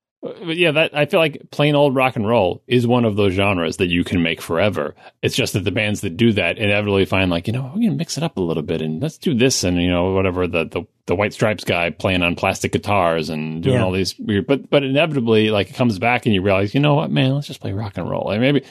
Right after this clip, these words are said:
Speaker 1: maybe that'll
Speaker 2: Yeah.
Speaker 1: fade too, we'll see.
Speaker 2: I can think of, um, well, first of all, like, the whole idea of, like, I don't know, it's, it's so interesting that there's such a patchy, as a consumer and fan of music,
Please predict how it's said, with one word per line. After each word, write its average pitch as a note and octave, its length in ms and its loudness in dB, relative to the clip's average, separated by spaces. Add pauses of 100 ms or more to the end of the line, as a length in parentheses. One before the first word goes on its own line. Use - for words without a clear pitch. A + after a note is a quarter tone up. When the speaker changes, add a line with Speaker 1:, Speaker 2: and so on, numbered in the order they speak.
(120)
Speaker 1:
maybe D3+ 180 2
that'll E3+ 160 2
Speaker 2:
Yeah. E3 100 0
Speaker 1:
fade D2+ 200 -2
too, - 140 -8
we'll - 120 -10
see. - 160 -12 (200)
Speaker 2:
I F#3+ 80 0
can C#4 160 0
think A#3 200 -2
of, F3+ 280 2
um, F3 400 4
well, A3+ 80 2
first F4 220 2
of D4 60 -2
all, C4+ 100 2
like, G#3+ 160 0
the G#3+ 80 -2
whole C4 260 2
idea F3+ 400 4
of, A2+ 420 -2
like, A2 600 0 (760)
I F3 80 0
don't E3+ 80 4
know, D3+ 80 4
it's, C#3+ 140 -2
it's D3 160 -6
so G#3 100 6
interesting C3 360 2
that C3+ 160 0
there's E3 260 2
such A#3+ 140 2
a - 40 2
patchy, D3 680 0 (560)
as C#3+ 120 2
a C#3 40 0
consumer F3 640 4
and C3+ 160 -2
fan G3 320 2
of D3 80 0
music, A#2+ 360 2